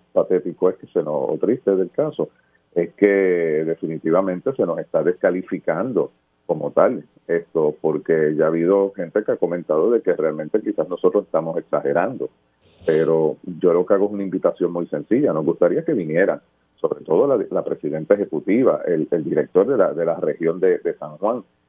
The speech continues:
que a cada rato de la, del área metropolitana, que ha dicho abiertamente que Sergio Cuevas funciona al cien por ciento.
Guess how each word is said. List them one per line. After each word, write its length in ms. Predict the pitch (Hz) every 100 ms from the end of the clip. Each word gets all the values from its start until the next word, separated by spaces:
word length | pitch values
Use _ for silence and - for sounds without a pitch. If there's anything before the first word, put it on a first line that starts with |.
| _ _
que 120 | 90
a 100 | 80
cada 280 | 85 85 95
rato 360 | 98 98 98 90
de 80 | 85
la, 260 | 78 76
del 180 | 76 80
área 200 | 80 92
metropolitana, 840 | 92 82 82 80 73 101 131 90
que 140 | - 85
ha 40 |
dicho 240 | 87 -
abiertamente 720 | 98 90 - 90 85 - - -
que 240 | 90 80
Sergio 320 | - 82 82
Cuevas 260 | 80 87 95
funciona 380 | 87 82 85 85
al 80 | 76
cien 200 | 82 76
por 200 | 76 67
ciento. 420 | 104 139 - -